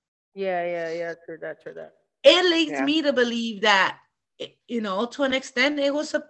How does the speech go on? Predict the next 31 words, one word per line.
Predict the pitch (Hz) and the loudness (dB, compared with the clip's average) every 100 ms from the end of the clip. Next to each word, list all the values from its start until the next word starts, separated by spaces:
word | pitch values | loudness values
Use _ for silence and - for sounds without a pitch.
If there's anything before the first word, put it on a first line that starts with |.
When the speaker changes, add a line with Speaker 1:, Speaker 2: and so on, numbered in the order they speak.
| - | -2
Speaker 2:
it | 247 | 0
was | 277 277 | 2 -2
privilege. | - 349 415 240 156 135 139 - _ _ _ _ _ _ - | -2 -4 -2 -2 -2 -2 -10 -20 _ _ _ _ _ _ -10
Speaker 3:
Mm-hmm. | 170 180 262 269 _ _ - - | -4 -2 -2 -2 _ _ -16 0
Speaker 1:
Oh, | 339 | 4
yeah. | 240 190 269 | 6 6 4
Speaker 2:
He | |
Speaker 3:
Sure. | 277 | 4
Speaker 2:
was | 320 | 2
a | 349 _ - 202 | -2 _ -2 0
Speaker 1:
Yeah. | |
Speaker 2:
white, | 170 262 453 _ _ _ - | 0 -4 -10 _ _ _ -12
he | 269 | -6
was | 277 320 | -4 0
a | 302 | -2
white | 254 208 214 302 311 | 0 4 4 2 -2
man | 247 190 170 190 233 _ _ _ _ _ _ _ _ - | -2 0 -2 -4 -8 _ _ _ _ _ _ _ _ -2
in | 190 208 | 0 0
his | 226 285 311 - | 2 -2 -2 -16
twenties, | - 214 214 233 - | -6 -2 0 -2 -6
thirties, | - 247 196 185 196 | 2 6 6 4 -4
or | 214 | -6
whatever | 180 202 247 285 | -2 0 4 2
the | 226 | 0
fuck, | - 220 - | -4 -4 -2
how | 196 | -2
old | 196 233 | 0 -2
he | - 175 160 | -6 -4 -4
is | 160 | -4
now, | 175 196 160 | 0 0 0
what, | 156 156 | -2 -8